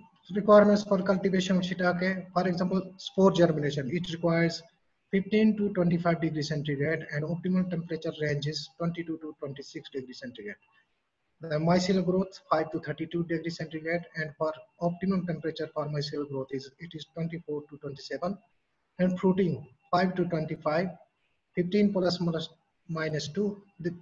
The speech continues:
that is strain dependent. It means that we have different strains which can fruit at different temperatures. For example, some may strain at ten to fifteen degrees centigrade, some strains will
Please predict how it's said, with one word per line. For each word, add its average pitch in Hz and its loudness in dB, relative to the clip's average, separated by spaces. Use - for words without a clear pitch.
that 180 -2
is - -2
strain 151 -4
dependent. 131 -6
It 233 2
means 240 6
that 196 2
we 196 4
have 180 4
different 196 2
strains 165 -2
which 233 0
can 214 2
fruit 180 0
at 175 2
different 170 2
temperatures. 135 -6
For 185 4
example, 190 0
some 185 2
may 175 2
strain 170 0
at 165 -2
ten 165 -2
to 151 -10
fifteen 170 -8
degrees 156 -10
centigrade, 160 -8
some 185 4
strains 185 4
will 175 2